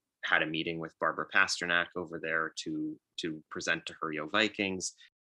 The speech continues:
And Barbara really liked Yo Vikings, but she was like,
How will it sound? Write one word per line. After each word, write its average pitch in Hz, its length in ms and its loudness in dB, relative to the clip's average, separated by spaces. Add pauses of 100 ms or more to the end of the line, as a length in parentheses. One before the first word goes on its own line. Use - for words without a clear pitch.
(140)
And 107 160 6
Barbara 123 280 8
really 98 240 6
liked 92 680 4 (100)
Yo 95 160 2
Vikings, 85 540 0
but - 160 -4
she - 100 2
was 87 220 -2
like, 80 360 -2